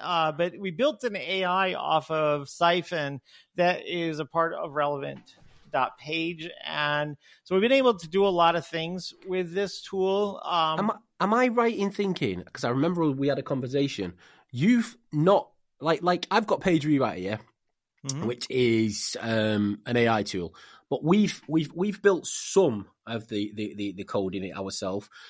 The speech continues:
Speaker 2: um, and we, we, we hook into different A P Is so that we can get the exact result we need. Every, but y-, yours is completely built in-house from scratch, nothing else. I, I think I remember you telling me, n-,
Speaker 1: We,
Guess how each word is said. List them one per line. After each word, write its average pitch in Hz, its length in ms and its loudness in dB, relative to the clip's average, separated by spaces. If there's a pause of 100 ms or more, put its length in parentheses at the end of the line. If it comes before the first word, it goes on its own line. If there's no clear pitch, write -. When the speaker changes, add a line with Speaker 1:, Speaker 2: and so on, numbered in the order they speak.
(160)
Speaker 2:
um, 110 580 0
and 123 200 0
we, 127 160 0
we, 123 360 -2
we 120 140 0
hook 143 280 0
into 127 220 0
different 131 320 0
A 135 100 2
P 135 180 0
Is 110 540 2
so - 160 -6
that 107 120 -4
we 101 60 -8
can 113 100 -4
get 120 120 -2
the 101 160 -4
exact 104 260 -4
result 101 280 -6
we 135 80 0
need. - 240 4 (360)
Every, 110 160 -4 (280)
but 139 100 -4
y-, 160 220 0
yours 220 320 6
is 208 100 -2
completely 151 520 -2
built 139 360 0
in-house 127 500 -2
from 123 280 -2
scratch, - 400 -4 (140)
nothing 135 340 0
else. 117 420 -2
I, 117 120 -2
I - 60 -4
think 127 200 -4
I 127 40 0
remember 120 280 2
you 110 80 -2
telling 117 280 0
me, 107 120 0 (500)
n-, 131 260 -2
Speaker 1:
We, 175 220 0